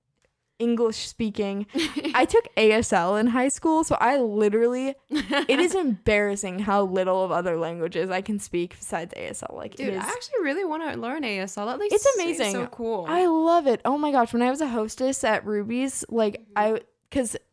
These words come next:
Speaker 1: I don't know if you know this, but Orange County actually has a really large deaf community.
Speaker 2: Yeah.
Speaker 1: So, like,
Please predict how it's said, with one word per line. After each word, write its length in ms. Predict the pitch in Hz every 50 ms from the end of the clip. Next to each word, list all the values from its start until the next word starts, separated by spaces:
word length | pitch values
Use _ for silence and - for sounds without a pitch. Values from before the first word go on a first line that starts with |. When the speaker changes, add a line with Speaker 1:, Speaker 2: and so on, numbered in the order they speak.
| _ -
Speaker 1:
I 160 | 220 226 226 233
don't 220 | 220 247 254 247
know 80 | 220 214
if 100 | 208 -
you 60 | 214
know 80 | 202 208
this, 160 | 190 190 196
but 140 | - 180 -
Orange 240 | - 240 311 330 -
County 260 | - 262 220 226 226
actually 220 | 214 208 - - 220
has 140 | 220 202 190
a 80 | 190
really 340 | 190 196 190 202 202 202 196
large 540 | 190 185 185 185 185 180 185 196 - - - _ -
deaf 340 | - 180 180 196 - - - -
community. 300 | 214 196 180 180 214 226
Speaker 2:
Yeah. 380 | 240 254 262 254 220 190 175 180 202 - - - - - -
Speaker 1:
So, 420 | - - - 285 262 254 254 - -
like, 320 | 226 233 226 220 214 -